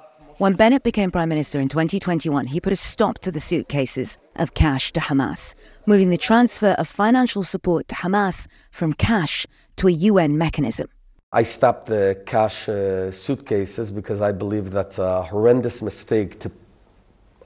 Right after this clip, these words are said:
Speaker 2: allow Hamas to have all these suitcases full of cash that goes directly to rearming themselves against Israelis. Why would we feed them cash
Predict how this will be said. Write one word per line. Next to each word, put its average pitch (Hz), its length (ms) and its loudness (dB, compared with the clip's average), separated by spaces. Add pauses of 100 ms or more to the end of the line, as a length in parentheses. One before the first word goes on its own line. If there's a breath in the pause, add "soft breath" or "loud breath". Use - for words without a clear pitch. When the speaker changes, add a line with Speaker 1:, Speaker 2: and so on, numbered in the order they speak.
(380)
Speaker 2:
allow 123 680 6 (400 loud breath)
Hamas 107 640 2
to 107 60 -6
have 107 220 0
all 110 160 0
these 107 200 -6
suitcases 98 760 -6
full 117 260 0
of 98 180 -4
cash 127 540 -2 (380 soft breath)
that 98 180 -2
goes 113 240 2
directly 120 580 4
to 110 400 -2 (120)
rearming 117 640 2
themselves 147 800 -4 (120)
against 131 440 -2
Israelis. 123 680 -2 (380 soft breath)
Why 120 280 4
would 127 220 2
we 135 480 0 (880 loud breath)
feed 127 400 0
them 123 360 6
cash 139 640 0